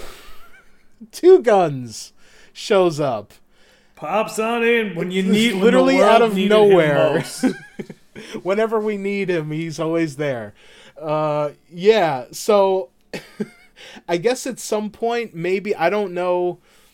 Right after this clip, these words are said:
Speaker 1: uh, 'cause Two Guns shows up and he's like, "Hey, sorry to make you wait." And it's like, I, I don't, I, maybe at some point, Shotgun, like, radioed in and be like, "Hey, we need, we need, uh, help over here," or something. I don't know. But, uh, anyways, Two Guns is here. <laughs>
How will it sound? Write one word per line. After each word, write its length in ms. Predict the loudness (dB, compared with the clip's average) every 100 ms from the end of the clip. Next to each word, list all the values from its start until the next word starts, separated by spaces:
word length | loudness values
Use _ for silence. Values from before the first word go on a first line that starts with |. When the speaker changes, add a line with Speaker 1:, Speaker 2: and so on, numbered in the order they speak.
| _ _ _ _ -16 -2
Speaker 1:
uh, 220 | 0 0
'cause 220 | -2 -6
Two 160 | -6 -4
Guns 240 | -2 -4
shows 240 | -2 -2 -2
up 80 | -2
and 80 |
he's 100 | -4
like, 140 | -4 -2
"Hey, 180 | 0 -2
sorry 260 | -4 -4
to 60 | -2
make 220 | -4 -6
you 80 | -6
wait." 380 | -2 -2 -2 -8
And 160 | -10 -10
it's 180 | -8
like, 300 | -6 -6 -8 _ -20 -20
I, 200 | -14 -12 -8
I 60 |
don't, 280 | -8 -8 -10 _ _ _ _ _ _ _ -10
I, 120 | -10 -8
maybe 260 | -6 -2 -2
at 80 | -4
some 240 | -6 -6
point, 380 | -6 -4 -4 -4 _ _ _
Shotgun, 640 | -12 -6 -6 -4 -6 -4 -4
like, 140 | -6
radioed 480 | -4 -4 -2 -2 -2
in 140 | -2 -4
and 80 |
be 80 | -4
like, 140 | -6 -2
"Hey, 140 | -4
we 140 | -4
need, 200 | -6 -10 -14 _ _ -16
we 120 | -12
need, 200 | -8 -4
uh, 180 | -4 -4
help 340 | -6 -8 -8 -12
over 200 | -12 -10
here," 360 | -10 -10 -12
or 60 | -12
something. 380 | -12 -12 -12 -10
I 100 | -10
don't 120 | -8
know. 220 | -12 -16 _ _ _ _ _ -8
But, 260 | -6 -4
uh, 320 | -4 -2 -4 -4
anyways, 400 | -4 0 -2 -2
Two 180 | -6 -4
Guns 240 | -4 -4
is 140 | -8 -8
here. 320 | -8 -8
<laughs> 60 | -10